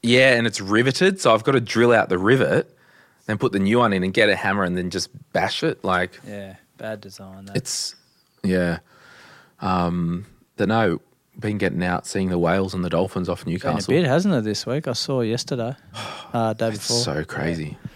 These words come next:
Speaker 2: Yeah, we should.
Speaker 1: There's just nothing else. Like, it's so amazing.
Speaker 2: Yeah, it's unreal, especially in these sort of days when it's
Speaker 1: Well, there's just no
Speaker 2: yeah,
Speaker 1: wind.
Speaker 2: it's clear
Speaker 1: Yeah.
Speaker 2: and sun and good part of the world.
Speaker 1: Mm-hmm. Totally.
Speaker 2: Mm. All right.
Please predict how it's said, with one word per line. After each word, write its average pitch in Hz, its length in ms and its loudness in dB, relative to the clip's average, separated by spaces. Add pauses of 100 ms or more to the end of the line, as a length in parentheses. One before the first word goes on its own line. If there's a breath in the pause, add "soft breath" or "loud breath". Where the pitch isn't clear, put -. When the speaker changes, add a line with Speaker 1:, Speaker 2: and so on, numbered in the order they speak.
(160 loud breath)
Speaker 2:
Yeah, 120 260 4
we 139 120 2
should. 131 280 -2 (480)
Speaker 1:
There's 127 160 4
just 214 180 2
nothing 107 460 4
else. 104 340 2
Like, 92 260 2
it's 101 140 -2
so 127 320 2
amazing. 85 440 2 (320)
Speaker 2:
Yeah, 107 60 -2
it's 98 140 -6
unreal, 104 460 -4
especially 143 500 4
in 98 240 0
these 107 240 0
sort 117 200 0
of 101 100 -4
days 110 500 -6
when 110 160 -12
it's - 540 -10 (280)
Speaker 1:
Well, 80 100 -4
there's 107 160 2
just 113 120 -2
no 98 160 2
Speaker 2:
yeah, 107 200 4
Speaker 1:
wind. 101 100 6
Speaker 2:
it's - 80 -6
clear 110 460 0
Speaker 1:
Yeah. 92 80 0
Speaker 2:
and 85 100 -4
sun 110 340 -4
and 101 160 -10 (960 loud breath)
good 123 160 -2
part 131 140 4
of 123 80 4
the 120 60 4
world. 139 280 4
Speaker 1:
Mm-hmm. 90 220 -6 (1000)
Totally. 95 420 -2
Speaker 2:
Mm. 101 100 -6 (540 loud breath)
All 143 60 2
right. 139 200 4